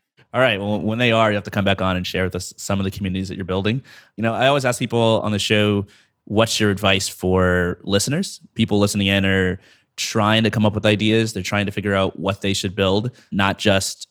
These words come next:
to build some cool stuff, but also to, to basically support their lives so they can make enough money to quit their jobs, maybe join the Fat Fire community. Uh, what's your advice to people out there listening who don't have an idea yet, who are trying to figure out what to work on?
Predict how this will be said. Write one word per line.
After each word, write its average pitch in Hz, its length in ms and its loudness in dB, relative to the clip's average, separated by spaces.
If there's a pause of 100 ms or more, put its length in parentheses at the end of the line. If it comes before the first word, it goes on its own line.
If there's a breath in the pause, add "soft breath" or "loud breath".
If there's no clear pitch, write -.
to 92 720 -2 (120)
build 92 200 -2
some 92 120 -6
cool 98 120 -2
stuff, 98 240 0
but 135 100 -2
also 147 220 2
to, 135 80 2 (200)
to 110 120 -2
basically 107 460 0
support 110 280 -2
their 107 120 0
lives - 280 -2
so - 120 -12
they 92 100 -2
can 95 340 -6 (380 loud breath)
make 95 240 0
enough 95 180 0
money 95 460 0
to 90 240 -8
quit 92 200 -6
their 92 120 -2
jobs, 90 540 -2
maybe 92 200 -6
join 92 180 -6
the 90 40 -8
Fat 98 240 -2
Fire 95 220 0
community. 92 580 -4 (340 soft breath)
Uh, 104 120 0
what's 135 180 0
your 156 80 0
advice 120 240 0
to 110 60 -8
people 104 220 0
out 95 180 0
there 98 160 0
listening 95 340 -4
who 98 80 -6
don't 110 160 2
have 107 160 0
an 98 80 -2
idea 95 300 -4
yet, 92 340 -2
who 85 80 -10
are 90 40 -8
trying 101 160 -4
to 92 40 -6
figure 90 220 -6
out 90 160 -4
what 87 160 -10
to 90 100 -12
work 92 160 -12
on? - 160 -12